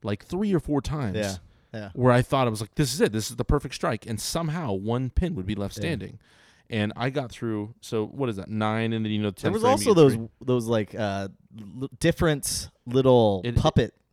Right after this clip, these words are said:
Speaker 2: pins that they
Speaker 1: Yes.
Speaker 2: had. Like, they were on, like, strings.
Speaker 1: It was a string thing, which
Speaker 2: Yeah.
Speaker 1: I've never seen in a
Speaker 2: I haven't
Speaker 1: bowling alley.
Speaker 2: either. That
Speaker 1: So
Speaker 2: was
Speaker 1: instead of the
Speaker 2: interesting.
Speaker 1: pins, when they fall over, they're on strings and they all get lifted up and then reset
Speaker 2: <laughs> Yeah.
Speaker 1: down instead of, you know, getting knocked and toppled and brought in. I'm
Speaker 2: Yeah.
Speaker 1: sure it's, I mean,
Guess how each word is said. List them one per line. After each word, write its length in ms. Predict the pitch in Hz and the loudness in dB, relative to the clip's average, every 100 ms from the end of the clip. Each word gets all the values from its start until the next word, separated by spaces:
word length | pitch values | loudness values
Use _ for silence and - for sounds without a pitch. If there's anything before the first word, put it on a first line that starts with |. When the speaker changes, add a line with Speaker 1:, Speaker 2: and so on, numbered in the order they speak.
| _ - | _ -2
Speaker 2:
pins 440 | - 110 92 95 | 0 0 -4 -8
that 200 | 135 117 117 | -8 -4 -2
they 140 | 113 | -2
Speaker 1:
Yes. 40 | 107 | 0
Speaker 2:
had. 260 | 107 101 | 0 0
Like, 160 | 101 98 | -2 -2
they 60 | 113 | 0
were 140 | 113 | 2
on, 160 | 113 110 | 2 2
like, 180 | 101 - | -4 -6
strings. 440 | - - 131 98 | -10 -4 -4 -2
Speaker 1:
It 140 | 107 | -2
was 200 | 117 110 | 0 -2
a 60 | 107 | -4
string 400 | - - 117 110 | -8 -4 -2 -2
thing, 300 | - 87 82 | -4 -6 -4
which 120 | 92 | 0
Speaker 2:
Yeah. 100 | 120 | 2
Speaker 1:
I've 100 | 113 | 4
never 180 | 104 110 | 2 -2
seen 240 | - 107 | -2 -4
in 120 | 104 101 | -2 -2
a 40 | |
Speaker 2:
I 40 | |
haven't 140 | - 196 | 0 2
Speaker 1:
bowling 60 | 160 | 4
alley. 100 | 175 | 4
Speaker 2:
either. 200 | 143 98 | 4 2
That 120 | 120 | 2
Speaker 1:
So 120 | 131 110 | 4 4
Speaker 2:
was 100 | 107 | 2
Speaker 1:
instead 220 | - 135 | 0 0
of 60 | 120 | 2
the 40 | |
Speaker 2:
interesting. 180 | 98 - | 0 0
Speaker 1:
pins, 300 | 139 131 - - | -2 -2 -8 -12
when 140 | 120 | -8
they 80 | 110 | -8
fall 320 | - 135 123 | -6 -4 -2
over, 220 | 135 117 | -2 -2
they're 140 | 104 104 | -4 -4
on 120 | 101 | -6
strings 380 | - 131 127 107 | -6 -6 -6 -6
and 80 | 101 | -4
they 80 | |
all 160 | 101 110 | -2 -2
get 140 | 110 | -4
lifted 320 | 104 110 110 113 | -8 -10 -8 -6
up 140 | 180 | 4
and 260 | 131 113 110 | 6 6 -4
then 140 | 107 | -8
reset 400 | 107 113 - 110 | -8 -8 -6 -6
Speaker 2:
<laughs> 40 | 110 | -4
Yeah. 80 | |
Speaker 1:
down 340 | 117 104 95 92 _ _ _ _ | -4 -4 -6 -12 _ _ _ _
instead 320 | 110 - 117 107 | -12 -4 -2 -2
of, 140 | 101 _ | -4 _
you 100 | 120 | -12
know, 140 | 95 | -10
getting 380 | 98 101 101 98 | -10 -10 -10 -8
knocked 300 | 101 98 _ | -8 -10 _
and 100 | 90 | -20
toppled 380 | - 98 95 95 | -10 -10 -8 -12
and 120 | 87 | -10
brought 240 | 98 98 95 | -6 -4 -4
in. 200 | 95 98 | -6 -4
I'm 60 | |
Speaker 2:
Yeah. 180 | 120 110 | -2 -2
Speaker 1:
sure 140 | 131 113 | -2 -6
it's, 120 | - | -6
I 40 | |
mean, 180 | 107 98 | -8 -8